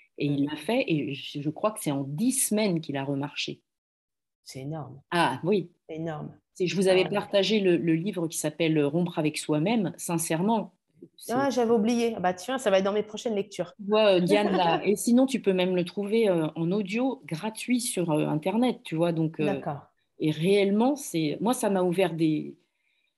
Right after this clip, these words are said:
Speaker 1: des... portes parce que je, je... La, la dimension spirituelle,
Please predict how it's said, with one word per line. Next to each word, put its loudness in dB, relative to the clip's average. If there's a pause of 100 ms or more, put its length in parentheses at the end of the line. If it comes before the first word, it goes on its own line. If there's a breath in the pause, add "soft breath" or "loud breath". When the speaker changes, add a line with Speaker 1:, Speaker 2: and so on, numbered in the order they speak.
(120)
Speaker 1:
des... 4
portes 0
parce -2
que 2
je, 2
je... 0
La, 0
la 0
dimension -2
spirituelle, 0